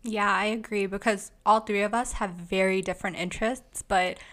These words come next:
at the end of the day, we can come together, we can have fun,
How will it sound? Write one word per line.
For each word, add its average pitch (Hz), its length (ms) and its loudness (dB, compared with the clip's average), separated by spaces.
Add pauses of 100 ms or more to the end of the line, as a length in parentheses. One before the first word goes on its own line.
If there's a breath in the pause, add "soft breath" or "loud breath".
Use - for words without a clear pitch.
(140 loud breath)
at 214 120 2
the 226 100 4
end 214 100 4
of 220 60 -2
the 226 140 2
day, 202 180 6
we 196 80 2
can 208 180 -2
come 196 200 -2
together, 180 420 0
we 180 80 -4
can 190 140 -6
have 185 160 -4
fun, 180 480 -2